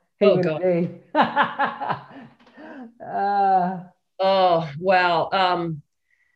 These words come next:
Speaker 2: I think if I had a choice between the g-, I, I think I would love to work with a guy, to be honest,
Speaker 1: Would
Speaker 2: as
Speaker 1: you?
Speaker 2: well. Um,
Speaker 1: Yeah.
Speaker 2: I think I could really, you know, my mind is a little bit sort of
Speaker 1: I loved it when Amelie worked with Andy.
Speaker 2: Yeah,
Speaker 1: Uh,
Speaker 2: I would
Speaker 1: I
Speaker 2: love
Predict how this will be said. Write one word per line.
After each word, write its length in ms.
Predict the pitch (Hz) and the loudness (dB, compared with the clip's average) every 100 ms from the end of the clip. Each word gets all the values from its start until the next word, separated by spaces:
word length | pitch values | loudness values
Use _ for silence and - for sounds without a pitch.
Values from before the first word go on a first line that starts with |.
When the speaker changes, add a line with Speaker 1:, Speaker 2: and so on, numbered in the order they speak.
| _ _ _ | _ _ _
Speaker 2:
I 80 | 202 | -2
think 180 | 214 277 | 0 -2
if 100 | 254 | 0
I 80 | 233 | 2
had 200 | 226 202 | 2 0
a 140 | 175 | -4
choice 360 | 196 233 226 226 | -4 0 2 0
between 380 | 214 - 214 202 | -8 -4 -2 0
the 60 | 180 - - | -4 -10 -8
g-, 80 | 175 - | -6 2
I, 160 | 202 202 214 | 2 4 2
I 20 | |
think 180 | 262 233 | 2 4
I 80 | 202 | 4
would 120 | 214 | 4
love 180 | 220 233 | 2 0
to 80 | 214 | -2
work 220 | 190 185 | -2 -2
with 100 | 170 | -6
a 40 | 160 | -6
guy, 380 | 160 151 143 143 | -4 -4 -6 -10
to 80 | 160 | -6
be 100 | 160 | -6
honest, 400 | 151 147 - - | -4 -8 -12 -6
Speaker 1:
Would 80 | 180 | -4
Speaker 2:
as 60 | 170 | 0
Speaker 1:
you? 60 | |
Speaker 2:
well. 200 | 165 156 - - | 0 -2 -4 -10
Um, 340 | 156 147 147 147 - | -8 -6 -8 -12 -12
Speaker 1:
Yeah. 280 | 165 156 156 _ | -10 -10 -12 _
Speaker 2:
I 40 | - | -20
think 140 | 170 175 | -12 -8
I 80 | |
could 220 | 160 165 156 | -6 -6 -4
really, 480 | 160 151 143 143 _ _ | -4 -4 -8 -12 _ _
you 100 | 175 | -10
know, 100 | 160 | -8
my 140 | 151 151 | -6 -6
mind 340 | 156 151 151 | -4 -4 -6
is 100 | 147 | -6
a 40 | 160 | -6
little 160 | 156 | -4
bit 180 | 147 - _ | -4 -8 _
sort 220 | - 160 143 | -12 -8 -6
of 140 | 139 _ _ _ _ _ - | -8 _ _ _ _ _ -4
Speaker 1:
I 100 | 196 | 0
loved 400 | 220 240 254 - | 6 4 4 0
it 120 | 202 | 2
when 180 | 185 185 | 2 2
Amelie 380 | 190 202 180 165 | 2 2 0 0
worked 340 | 160 160 - | -2 -4 -6
with 100 | 165 | -8
Andy. 580 | 160 165 156 143 139 139 170 | -8 -8 -8 -8 -10 -12 -2
Speaker 2:
Yeah, 280 | 202 185 151 | 2 2 2
Speaker 1:
Uh, 120 | 233 | 4
Speaker 2:
I 40 | |
would 100 | 269 | 4
Speaker 1:
I 40 | |
Speaker 2:
love 80 | 214 | 2